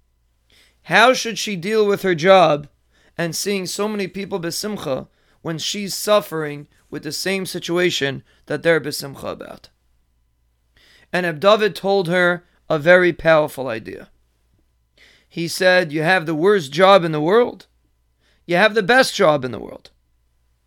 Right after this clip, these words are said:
He explained that the fact that she had access to cheerful, happy kallas and their excited families gave her an opportunity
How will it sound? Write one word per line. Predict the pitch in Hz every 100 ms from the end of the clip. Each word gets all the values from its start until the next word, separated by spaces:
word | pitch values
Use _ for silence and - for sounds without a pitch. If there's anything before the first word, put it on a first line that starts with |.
| _ _ _ _
He | 185
explained | 185 - - 190 214 220 220 202
that | 180
the | 185
fact | - 196 208 226
that | 196 -
she | 208 196
had | 180
access | 180 196 196 - 98 87 - - _ _ _ _ _ _
to | - 151
cheerful, | - 220 226 220 - 180 139
happy | 127 165 196 185 180
kallas | - 180 185 - - - - _ _ -
and | 170
their | 165 165
excited | - - 185 185 170
families | 170 180 180 139 - - - _ _ _ _ _ _ _ _ _ 135
gave | 196 226 175
her | 202 202
an | 185
opportunity | 175 170 165 - 196 196 190 190 180